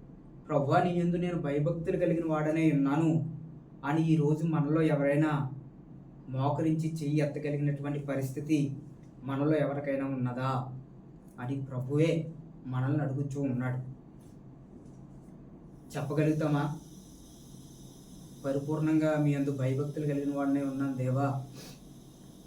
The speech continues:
అని చెప్పగలిగే ధైర్యం మనలో ఉన్నదా? లేదంటే మరి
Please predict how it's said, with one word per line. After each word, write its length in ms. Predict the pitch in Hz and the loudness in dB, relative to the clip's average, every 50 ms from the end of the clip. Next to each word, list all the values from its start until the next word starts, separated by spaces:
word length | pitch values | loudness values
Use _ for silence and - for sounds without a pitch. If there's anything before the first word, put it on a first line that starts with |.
| - - - - - - - - - - - - - - 123 | -20 -20 -20 -20 -20 -20 -20 -20 -20 -18 -20 -20 -14 -8 -2
అని 220 | 131 143 143 143 | 0 2 2 2
చెప్పగలిగే 800 | - 139 131 127 139 147 147 147 147 147 143 147 143 139 135 127 | 0 -2 -4 -4 -4 -2 2 2 4 4 6 4 4 4 2 0
ధైర్యం 400 | 123 127 127 139 147 147 160 160 | -2 -2 0 2 4 4 4 4
మనలో 260 | 156 156 143 143 147 143 | 4 4 4 4 2 2
ఉన్నదా? 520 | 143 139 139 139 139 135 - - - - - - - - - - - - - - - - - - - - - - - - - - - - - - - - - - - - - - - - - - - - - - - - - - - - - - - - - - | 2 2 0 0 2 0 0 0 -2 -4 -10 -14 -16 -18 -18 -20 -20 -20 -20 -20 -20 -18 -20 -20 -20 -18 -18 -18 -18 -18 -20 -20 -20 -20 -20 -18 -18 -18 -18 -18 -18 -18 -18 -18 -18 -18 -18 -18 -18 -18 -18 -20 -20 -20 -20 -20 -20 -20 -18 -18 -18 -18 -8 -2
లేదంటే 840 | 175 175 190 202 202 214 208 196 190 - 196 170 147 143 - - - - - - - - - - - - - - - - - - - - - - - - - - - - - - - - - - - - - - - - - - - - - - - - | 4 8 10 10 10 10 8 6 6 6 6 6 6 6 4 0 -4 -8 -12 -14 -16 -18 -18 -20 -20 -20 -20 -20 -20 -20 -20 -20 -20 -20 -20 -20 -20 -20 -20 -18 -18 -18 -18 -18 -20 -20 -20 -20 -20 -20 -20 -20 -20 -20 -20 -20 -20 -20 -20 -20 -6 -2
మరి 500 | 160 160 160 160 160 160 156 156 151 - | 2 4 6 8 8 8 6 6 2 -2